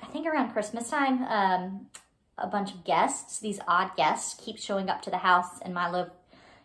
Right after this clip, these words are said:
discovers that it has something to do with the house itself.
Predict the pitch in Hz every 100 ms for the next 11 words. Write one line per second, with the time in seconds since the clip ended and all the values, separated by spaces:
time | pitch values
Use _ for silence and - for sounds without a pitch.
0 | _ 202 - 208 208 202 - - - -
1 | - 294 330 - 247 - 196 220 226 190
2 | 196 202 - 190 - 190 190 - - -
3 | _ _ - 180 - - 196 175 196 254
4 | - -